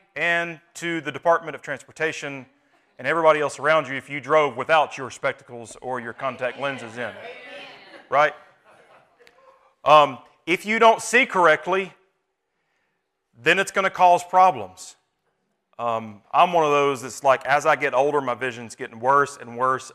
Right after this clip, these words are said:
and worse. And it, like, eventually it's just gonna go full, I'm gonna go full Coke bottle on you. You know, my eyes are gonna look like this. But if I don't have corrective lenses on, I'm a danger.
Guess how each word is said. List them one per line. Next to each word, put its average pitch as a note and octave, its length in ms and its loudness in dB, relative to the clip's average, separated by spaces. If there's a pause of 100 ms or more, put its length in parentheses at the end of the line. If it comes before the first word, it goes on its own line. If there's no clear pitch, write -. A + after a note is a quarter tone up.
and B2 120 -16
worse. A#2+ 500 -6 (760)
And C3 160 -6
it, B2 240 -6
like, A2+ 300 -2
eventually C#3+ 520 -2
it's B2+ 220 -4
just - 180 -14
gonna A#2 160 -8
go A2 200 -4
full, C3+ 580 -4
I'm D#3+ 80 0
gonna D3 140 -4
go B2 160 -6
full F#3 580 0 (100)
Coke D3 300 -6
bottle B2 400 -6 (880)
on A#2+ 240 -2
you. A2 240 -10 (500)
You B2 100 -10
know, B2+ 140 -4
my B2+ 100 0
eyes C3+ 320 2
are C3+ 40 -6
gonna B2 160 -4
look B2 120 -6
like A#2 240 -6
this. A#2 380 -10 (920)
But D3+ 260 0 (320)
if D#3 180 0
I F#3+ 120 8
don't G#3 140 4
have F3+ 200 0
corrective E3 420 -2
lenses D3 360 -6
on, A#2+ 380 -4 (1200)
I'm C3+ 260 0
a B2 40 -6
danger. A#2+ 420 -10